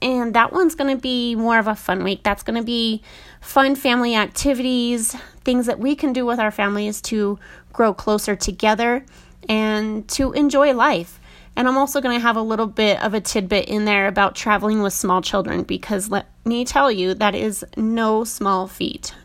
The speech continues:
That can be, that can be pretty difficult at times. So I'm gonna talk a little bit about that as well. So don't get me wrong,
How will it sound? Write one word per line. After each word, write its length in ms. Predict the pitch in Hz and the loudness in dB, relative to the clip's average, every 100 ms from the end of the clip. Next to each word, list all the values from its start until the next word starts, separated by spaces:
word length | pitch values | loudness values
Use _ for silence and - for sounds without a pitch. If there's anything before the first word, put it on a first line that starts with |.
| - - | -14 0
That 500 | 208 208 208 - - | 2 4 0 -6 -12
can 600 | - - - 220 226 214 | -12 -12 -4 -2 0 -2
be, 320 | 208 196 208 - - - - - - - - | -2 -4 -4 -10 -20 -20 -20 -20 -20 -20 0
that 260 | 285 294 294 | 6 6 6
can 140 | 285 | 0
be 100 | 302 | 2
pretty 240 | 294 285 | 0 0
difficult 460 | 240 214 196 - 185 | 0 -4 -4 -2 -2
at 100 | 196 | 0
times. 340 | 202 175 202 - - - | -2 -2 -8 -12 -20 -14
So 160 | - 269 | 2 6
I'm 120 | 302 | 6
gonna 280 | 311 302 269 | 4 0 2
talk 240 | 262 226 | 2 2
a 20 | |
little 160 | 226 208 | -2 0
bit 140 | 196 | 0
about 260 | 190 185 - | 2 0 2
that 220 | - - | 0 0
as 180 | 190 - | -6 -2
well. 180 | 185 175 - - - - - - - - | -2 -2 -12 -20 -20 -20 -20 -20 -16 -8
So 240 | 254 294 | 2 2
don't 220 | 240 370 415 | 4 2 2
get 100 | - | 0
me 100 | 262 | 2
wrong, 300 | 214 190 | 2 2